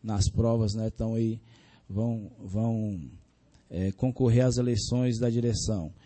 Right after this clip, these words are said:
E aí eu queria agora, em especial, é, pedir pra, pra pra menina, pra, pra menina Mirelle ficar de pé, que eu acho que ninguém a gente conhece, ninguém conhece, e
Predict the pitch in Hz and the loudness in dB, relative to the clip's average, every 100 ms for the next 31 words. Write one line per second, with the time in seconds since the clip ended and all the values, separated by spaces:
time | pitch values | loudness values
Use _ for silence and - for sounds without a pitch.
0 | - - - 156 160 160 165 - 156 156 | -20 -20 -4 2 6 6 6 4 6 6
1 | 139 123 147 131 113 147 143 - 160 165 | 6 6 6 6 2 2 2 4 4 2
2 | - 127 127 135 107 - - - _ _ | 2 2 0 -2 -4 -8 -20 -20 _ _
3 | 123 131 131 - 165 143 160 156 156 147 | -4 0 0 2 0 2 0 2 2 2
4 | 135 143 135 131 127 120 113 101 - _ | 6 6 6 4 2 2 0 -4 -10 _
5 | _ - 127 131 127 127 135 127 113 98 | _ 0 2 4 4 4 4 2 0 -4
6 | - - - - - 113 - - 110 104 | -10 -20 -20 -12 -2 0 0 -2 -6 0
7 | 120 120 117 123 123 123 120 135 127 - | 0 2 2 2 4 4 4 4 2 0
8 | 127 120 107 139 151 - - - - 165 | -2 -2 2 2 2 -8 -20 -16 -4 -2
9 | 156 160 151 151 147 147 139 135 127 139 | -2 -4 -2 -2 -2 -2 0 2 0 -2
10 | 120 135 131 131 151 - - - - - | -4 -2 -2 0 0 -4 -10 -20 -20 -20
11 | _ - 156 160 156 | _ 2 6 6 4